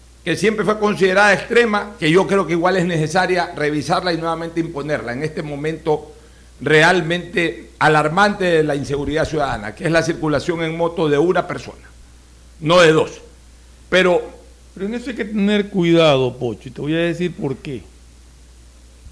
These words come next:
Speaker 2: Porque está bien, pones en circulación de moto de una persona,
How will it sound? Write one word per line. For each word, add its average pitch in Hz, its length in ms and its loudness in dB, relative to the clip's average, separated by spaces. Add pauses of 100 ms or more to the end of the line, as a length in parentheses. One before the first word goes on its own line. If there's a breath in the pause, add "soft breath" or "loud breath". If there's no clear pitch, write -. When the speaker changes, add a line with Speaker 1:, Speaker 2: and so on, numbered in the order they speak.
(100)
Speaker 2:
Porque 139 240 -10
está 156 180 -4
bien, 214 260 2
pones 202 220 0
en 202 80 -4
circulación 165 480 -4
de 180 60 -2
moto 185 240 -6
de - 40 -2
una 180 120 -4
persona, 160 480 -6